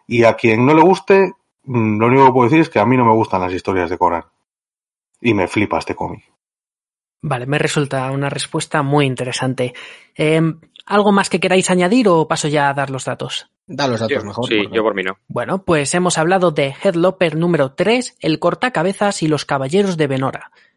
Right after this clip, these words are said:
Speaker 2: Está editado por Norma Editorial, los autores son Andrew Madlin, en los créditos me indica Jordi Belair, pero creo que no lo has mencionado, Igor.
Speaker 1: Eh, los, eh, hay dos coloristas. Eh, primero fue Mike Spicer y, y luego pasó a Jordi Belair.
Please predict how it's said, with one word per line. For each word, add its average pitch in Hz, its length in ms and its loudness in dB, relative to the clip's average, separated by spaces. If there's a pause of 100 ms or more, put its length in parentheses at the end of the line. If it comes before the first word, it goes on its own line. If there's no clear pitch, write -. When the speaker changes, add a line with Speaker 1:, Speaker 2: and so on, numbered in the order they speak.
(100)
Speaker 2:
Está 147 220 -4
editado 143 340 -2
por 139 160 -6
Norma 135 260 -4
Editorial, 208 640 0
los 143 240 -6
autores 151 380 -2
son 156 360 0
Andrew 160 460 0
Madlin, 175 400 0
en 156 340 0
los 147 140 0
créditos 233 400 0
me 214 80 6
indica 202 360 2
Jordi 196 280 0
Belair, 175 380 2
pero 139 180 -2
creo 185 160 -2
que 202 80 0
no 190 140 2
lo 185 80 2
has 165 100 -4
mencionado, 160 500 -2
Igor. 196 320 0
Speaker 1:
Eh, 127 300 4
los, 123 240 4
eh, 123 400 4
hay 170 560 8
dos 151 200 4
coloristas. 110 640 2 (260)
Eh, 107 260 0
primero 135 300 4
fue 143 200 6
Mike 139 220 4
Spicer 156 460 2
y, 127 100 6
y 107 240 2
luego 127 320 4
pasó 131 280 6
a 131 120 6
Jordi 120 220 4
Belair. 107 320 2